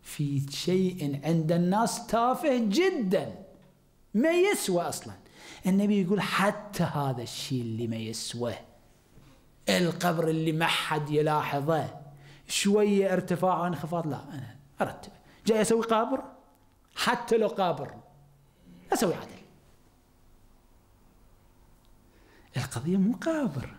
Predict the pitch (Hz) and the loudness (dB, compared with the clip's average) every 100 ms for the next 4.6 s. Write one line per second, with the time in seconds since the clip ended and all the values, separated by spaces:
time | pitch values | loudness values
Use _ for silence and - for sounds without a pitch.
0 | - - - - 170 208 - 233 226 208 | -20 -20 -20 -6 -6 -6 -6 -2 2 2
1 | 202 214 220 214 196 165 143 - 151 165 | 2 -2 0 0 0 -2 -4 -6 -4 -2
2 | 156 147 139 135 131 127 113 92 - - | 0 0 0 0 -2 -4 -4 -8 -12 -18
3 | - - - - 139 160 165 180 170 180 | -20 -20 -20 -12 -6 -4 -4 -4 -2 -4
4 | 185 196 160 139 - - | -2 -4 -2 -4 -6 -14